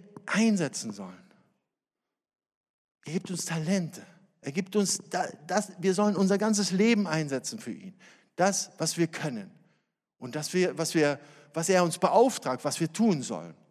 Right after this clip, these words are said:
Manchmal sind es so kleine Sachen. Du kannst vielleicht Gitarre spielen und denkst so, „Ach, das ist ja nix.“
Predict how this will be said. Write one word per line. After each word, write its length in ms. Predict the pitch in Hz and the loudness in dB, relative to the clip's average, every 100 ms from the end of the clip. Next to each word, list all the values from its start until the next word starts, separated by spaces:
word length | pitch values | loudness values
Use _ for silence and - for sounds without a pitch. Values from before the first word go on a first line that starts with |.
| _ _ _ _ _ _ _ - | _ _ _ _ _ _ _ -14
Manchmal 420 | 131 135 147 143 | -12 -6 -4 -2
sind 200 | 185 185 | -2 -2
es 100 | 185 | -4
so 100 | 185 | -4
kleine 400 | - 240 247 196 | -2 -2 -2 -2
Sachen. 300 | 190 180 117 | -2 -4 -14
Du 800 | - _ _ _ _ _ _ - | -18 _ _ _ _ _ _ -12
kannst 180 | 160 - | -10 -6
vielleicht 380 | 160 156 - | -2 -2 -4
Gitarre 400 | - 139 160 170 | -8 -8 -6 -4
spielen 320 | 185 202 190 165 | -6 -4 -6 -4
und 80 | |
denkst 220 | 160 156 - | -6 -8 -8
so, 280 | 156 131 - | -6 -6 -8
„Ach, 60 | |
das 220 | - 107 | -12 -12
ist 120 | - - | -10 -6
ja 100 | 139 | -6
nix.“ 340 | 107 - - | -6 -12 -20